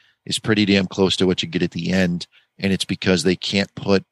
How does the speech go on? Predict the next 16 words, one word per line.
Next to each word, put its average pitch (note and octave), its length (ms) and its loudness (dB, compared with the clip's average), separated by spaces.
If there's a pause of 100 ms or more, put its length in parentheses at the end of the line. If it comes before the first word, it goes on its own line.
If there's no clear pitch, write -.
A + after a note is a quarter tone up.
(380)
higher G2 240 2
priming F#2 340 0
tobacco F#2 480 2
in E2+ 120 0
there E2+ 160 0
'cause - 180 -4
it F2 120 -2
wouldn't E2+ 260 -2
combust. E2 520 -2 (360)
So, F2+ 400 0 (640)
uh, A#2+ 320 0
it's B2 160 -2
been B2+ 200 2
fairly B2+ 540 2
consistently G#2 1080 -2 (280)
sweet C3+ 580 2